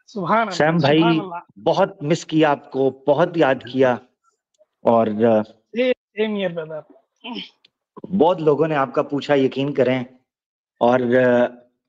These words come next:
Speaker 2: जब भी प्रोग्राम शुरू होता था, जब भी कभी जिक्र होता था, हम लोगों ने आपको बहुत, अ, जो है ना, याद किया है। ये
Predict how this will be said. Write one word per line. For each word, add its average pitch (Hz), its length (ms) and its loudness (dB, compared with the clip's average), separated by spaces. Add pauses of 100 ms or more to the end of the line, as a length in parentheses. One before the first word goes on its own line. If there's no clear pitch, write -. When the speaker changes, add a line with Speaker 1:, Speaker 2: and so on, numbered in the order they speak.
(340)
Speaker 2:
जब 139 360 -2
भी 208 120 2
प्रोग्राम 175 440 0
शुरू 160 220 0
होता 139 240 0
था, 135 280 0
जब 120 320 -2
भी 208 140 2
कभी 170 260 2
जिक्र 143 260 2
होता 123 240 0
था, 110 320 -6 (840)
हम 143 140 4
लोगों 156 200 2
ने 151 80 -2
आपको 143 260 -2
बहुत, 143 500 -2
अ, 107 280 0 (920)
जो 123 120 4
है 127 60 2
ना, 135 80 -2
याद 120 360 0
किया 123 260 2
है। - 180 -14 (340)
ये 123 80 4